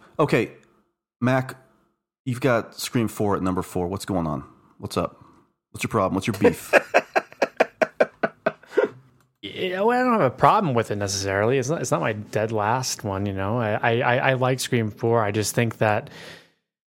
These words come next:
Speaker 2: you know, it just pales in comparison to the, the, the three above it. Now, having said that, I like that it's more simplified. Uh, I like that it's just,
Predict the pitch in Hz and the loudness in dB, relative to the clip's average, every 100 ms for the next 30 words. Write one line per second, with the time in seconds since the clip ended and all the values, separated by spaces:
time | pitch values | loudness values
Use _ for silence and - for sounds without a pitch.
0 | _ - 139 131 139 143 127 143 123 110 | _ 0 2 2 0 2 2 0 -2 -2
1 | 107 - 117 113 117 110 110 - - 123 | -2 -2 -4 -2 -2 -2 -6 -10 -8 -6
2 | 110 - 123 123 123 117 151 104 - 147 | -6 -6 -6 -2 0 2 0 0 -4 -2
3 | 147 143 135 - - - - - 160 147 | 0 2 0 -4 -10 -20 -20 -6 -4 -2
4 | - 180 135 120 135 - - - - _ | 0 0 2 2 0 -4 -20 -20 -20 _
5 | _ _ _ - 147 160 190 196 190 185 | _ _ _ 0 4 2 2 0 2 0
6 | - - 156 160 - 147 131 139 - 143 | -2 -2 0 0 0 -2 -2 -2 2 2
7 | 143 139 131 - - _ _ - 117 113 | 2 0 -2 -10 -20 _ _ -4 0 0
8 | 113 110 117 - 123 123 131 127 135 131 | 0 0 -4 -4 -2 0 0 0 0 0
9 | 127 - - 131 123 | -2 -8 -6 -2 -2